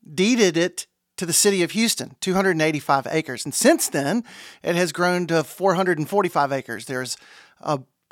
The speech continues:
golf course was built in nineteen twenty-two. It, and incidentally, that was the first public golf course in America that welcomed all races. Uh, and then nineteen sixty-eight, what you were just referring to, Dina, was the construction of the Miller Outdoor Theater.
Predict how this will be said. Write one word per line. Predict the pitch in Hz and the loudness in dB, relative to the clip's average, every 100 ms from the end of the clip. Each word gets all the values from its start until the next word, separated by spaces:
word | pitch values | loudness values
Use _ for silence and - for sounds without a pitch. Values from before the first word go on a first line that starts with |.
| - | 0
golf | 202 220 - | 6 6 6
course | 185 147 127 - | -2 -2 0 -4
was | 147 131 | -4 -4
built | 120 151 147 | 2 2 2
in | 147 | -2
nineteen | 147 147 139 151 | 0 -2 -2 -8
twenty-two. | 135 147 139 - 156 135 127 - - | -8 -10 -10 -8 -6 -6 -10 -16 -18
It, | 160 - - | -16 -14 -8
and | 156 165 - | -4 -4 -2
incidentally, | 202 196 165 185 147 143 _ | -4 -2 -2 0 -2 -4 _
that | 160 175 | 2 2
was | 160 | 2
the | 165 | -8
first | - 170 165 - | -2 0 0 -2
public | - 160 147 - | -2 -2 -2 -2
golf | 143 151 | 2 2
course | - 151 139 | 2 -4 -4
in | 147 | -4
America | 135 139 143 135 | -4 -2 -4 -4
that | 135 135 | -8 -2
welcomed | 139 127 139 131 - - - - | -4 -4 -8 -8 -10 -20 -20 -8
all | - 165 | 4 6
races. | 151 151 170 - - - - - - - - | 6 4 4 0 -6 -10 -12 -20 -20 -20 -12
Uh, | - 156 143 | 2 4 6
and | 151 | 4
then | 165 170 160 | 2 2 4
nineteen | 175 190 185 | 4 2 -2
sixty-eight, | 170 180 175 180 190 | -4 -6 0 4 4
what | 147 180 | 2 -2
you | 196 | -2
were | |
just | 165 156 | 0 -2
referring | 156 135 151 143 | -4 -2 -2 -2
to, | 147 | -6
Dina, | 135 147 147 135 - - | -6 -4 -2 -4 -6 -6
was | 160 151 123 | -4 -4 -4
the | - | -6
construction | 147 160 - 190 160 170 156 | -6 -4 0 2 0 0 -4
of | 131 | -2
the | 143 | -2
Miller | 143 156 165 151 - | -2 2 2 2 2
Outdoor | 147 - 143 | 0 2 -4
Theater. | 131 - 139 - - | -4 -6 -8 -8 -16